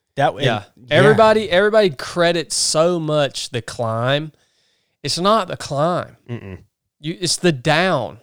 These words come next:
Speaker 2: It's like you just hit, the resistance to impact, strengthening your, your bones and tendons and the bottoms of your feet as you're pounding down those hills, man.
Speaker 1: Yep.
Speaker 2: Yeah.
Speaker 1: And that, and so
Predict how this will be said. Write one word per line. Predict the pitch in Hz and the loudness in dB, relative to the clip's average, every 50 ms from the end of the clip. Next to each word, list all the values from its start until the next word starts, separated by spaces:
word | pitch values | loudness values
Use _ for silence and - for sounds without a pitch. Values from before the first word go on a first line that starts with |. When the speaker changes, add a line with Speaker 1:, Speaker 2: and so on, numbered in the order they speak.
| - | -12
Speaker 2:
It's | - 143 135 - - - | -10 -8 -6 -6 -4 0
like | 156 151 156 151 - - | 2 2 2 0 -4 -10
you | 151 135 151 | -6 -6 -4
just | 151 139 151 131 - - | -2 -2 -2 -2 -2 -4
hit, | - 156 170 - - 104 | -4 -4 -4 -4 -4 -6
the | 117 | -8
resistance | 113 123 123 113 117 143 143 - - 135 123 - - | -6 -6 -6 -4 -4 -4 -4 -4 -6 -6 -8 -8 -10
to | - - 123 - - | -10 -10 -12 -8 -4
impact, | 120 131 147 135 117 113 101 92 - _ _ - - - - - _ _ | -4 -4 -4 -4 -6 -6 -8 -8 -10 _ _ -20 -20 -20 -20 -20 _ _
strengthening | - - - - 131 131 139 135 - - 135 131 131 127 123 | -10 -10 -4 -2 0 0 0 -2 -2 -4 -2 0 0 0 0
your, | 120 117 113 104 107 - | -2 -2 -4 -6 -10 -14
your | - 131 120 120 113 - | -8 -6 -6 -6 -6 -10
bones | 131 110 131 135 139 139 139 143 143 135 113 113 | -8 -2 0 2 4 4 2 2 0 -2 -4 -6
and | 107 104 - | -10 -12 -12
tendons | - - 160 151 151 143 139 139 135 131 123 113 117 | -4 -2 -2 0 0 0 0 0 0 -2 -4 -4 -6
and | 107 98 101 - - - - _ - | -8 -8 -10 -16 -20 -20 -20 _ -8
the | - 120 | -8 -4
bottoms | 104 120 131 139 147 151 143 131 127 | 0 4 4 4 4 2 -2 -4 -4
of | 139 | -6
your | 127 117 107 | -6 -6 -8
feet | - - - 139 135 139 135 127 | -10 -8 -6 -4 -2 -2 -2 -2
as | 123 110 - | -4 -6 -6
you're | 120 104 _ | -10 -12 _
pounding | - - - - 143 147 151 151 147 139 127 120 117 110 | -12 -12 -8 -4 -2 -2 -2 -2 -2 -2 -4 -4 -4 -4
down | 117 117 113 110 110 | -4 -2 -2 -4 -6
those | 101 101 - - | -8 -12 -12 -8
hills, | - 135 147 143 110 101 - - | -8 -6 -6 -6 -8 -12 -14 -16
man. | 95 92 98 117 113 | -16 -16 -16 -14 -10
Speaker 1:
Yep. | 110 107 110 120 135 - _ _ _ _ _ | -6 -2 -2 -2 -2 -4 _ _ _ _ _
Speaker 2:
Yeah. | - 127 135 120 113 - _ - | -8 -6 -6 -6 -6 -8 _ -10
Speaker 1:
And | 131 131 127 | -6 -4 -2
that, | 131 139 143 - | -2 -2 -2 -4
and | 143 139 139 131 | -4 -4 -4 -4
so | - - 165 151 143 131 123 110 | -2 0 0 0 0 0 -2 -4